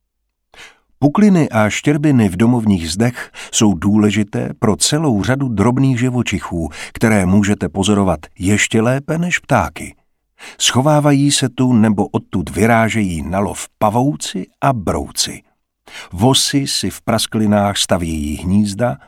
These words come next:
a když na to přijde, také je odhodlaně brání.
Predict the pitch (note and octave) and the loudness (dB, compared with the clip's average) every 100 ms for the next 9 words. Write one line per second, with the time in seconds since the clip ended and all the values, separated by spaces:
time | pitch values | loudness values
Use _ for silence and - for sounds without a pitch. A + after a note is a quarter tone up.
0 | _ - - - B2 A2+ C3 C#3+ D#3+ C#3+ | _ -18 -12 0 2 2 2 0 0 -2
1 | G#2+ - D3 D3+ D3+ C#3+ _ _ - - | -4 -4 -4 -4 -4 -8 _ _ -20 -6
2 | D#3+ E3 D#3 C#3 C#3+ - C#3 B2+ C#3+ D#3 | -2 2 2 4 2 0 2 4 4 2
3 | E3 F3 F#3 C#3 D#2+ D2 | 0 0 0 0 -2 -6